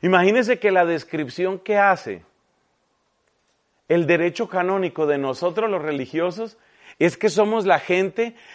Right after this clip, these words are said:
que movida por un inmenso amor se consagra a Dios. Es el amor,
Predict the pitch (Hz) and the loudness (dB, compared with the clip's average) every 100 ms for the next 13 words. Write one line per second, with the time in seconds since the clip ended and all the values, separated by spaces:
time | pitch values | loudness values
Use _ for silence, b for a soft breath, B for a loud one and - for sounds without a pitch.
0 | B 208 220 196 190 175 226 262 294 277 | B 6 6 6 6 6 4 4 4 4
1 | 208 202 233 269 247 233 277 302 233 254 | 4 4 2 0 0 2 2 0 -4 -2
2 | 247 220 269 294 208 156 165 170 156 180 | 2 2 4 4 2 -2 -4 -6 -2 0
3 | 180 170 151 123 120 _ _ _ _ _ | 2 0 0 -4 -6 _ _ _ _ _
4 | _ _ _ _ _ _ _ _ _ _ | _ _ _ _ _ _ _ _ _ _
5 | _ _ _ _ _ _ _ - 160 277 | _ _ _ _ _ _ _ -6 4 6
6 | 277 202 196 208 196 | 8 6 6 2 2